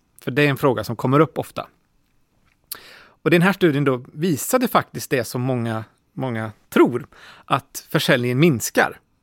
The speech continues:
om man låter personal välja musik. Man såg att personalen, eller att musik, eller att försäljningen minskade med ungefär sex procent. Och det handlar då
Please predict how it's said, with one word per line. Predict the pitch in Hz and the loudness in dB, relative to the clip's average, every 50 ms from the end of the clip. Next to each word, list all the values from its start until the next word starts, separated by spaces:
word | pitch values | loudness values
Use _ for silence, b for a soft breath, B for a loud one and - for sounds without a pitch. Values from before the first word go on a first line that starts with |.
| _ _ _ | _ _ _
om | - 139 131 123 123 | 0 0 0 0 0
man | 123 120 120 120 | -2 -2 -2 -2
låter | 117 110 107 - _ - 113 | -2 -4 -4 -6 _ -10 -10
personal | 101 - - 107 - - 120 113 104 113 110 110 | -8 -6 -8 -8 -6 -6 -6 -6 -6 -8 -8 -8
välja | 117 110 101 98 101 | -8 -8 -8 -10 -12
musik. | 101 98 - 120 - - - | -14 -14 -14 -16 -14 -6 -2
Man | 147 147 | -2 0
såg | - - 180 170 151 156 | 2 2 2 4 4 2
att | 143 - _ _ | 0 -4 _ _
personalen, | - 156 - 165 156 143 127 120 120 123 131 139 | -6 -4 -2 0 2 2 4 2 2 0 -4 -2
eller | 160 143 143 | 0 2 2
att | 131 - | 2 2
musik, | 147 - - 160 139 120 - - - | 0 0 0 0 0 -2 -4 -6 -4
eller | 175 143 139 | 0 0 0
att | 123 - - 147 135 123 | 0 0 -4 -8 -8 -8
försäljningen | - 135 - - 226 254 240 214 160 127 117 123 | -10 -12 -4 -2 0 2 4 4 4 2 2 0
minskade | 139 127 117 - - 127 120 113 110 | 0 -2 -2 -2 -2 -2 -2 -2 -2
med | 117 120 117 107 b b b b b b _ | -4 -4 -4 -6 b b b b b b _
ungefär | 202 208 214 202 - 147 120 | 2 4 4 4 2 0 -2
sex | - - - 107 - - - | -2 -4 -6 -6 -6 -10 -8
procent. | - 160 - - 143 - - - - - B B B B B B B B B B B B _ | -6 -2 0 0 -2 -2 -6 -14 -18 -18 B B B B B B B B B B B B _
Och | 156 151 156 156 156 - _ _ _ _ _ | 2 4 4 4 2 0 _ _ _ _ _
det | - 165 151 170 175 | -14 -2 0 2 2
handlar | 175 196 202 180 156 143 165 196 185 | 4 4 4 4 4 4 4 4 4
då | 156 139 123 120 120 | 4 4 2 2 0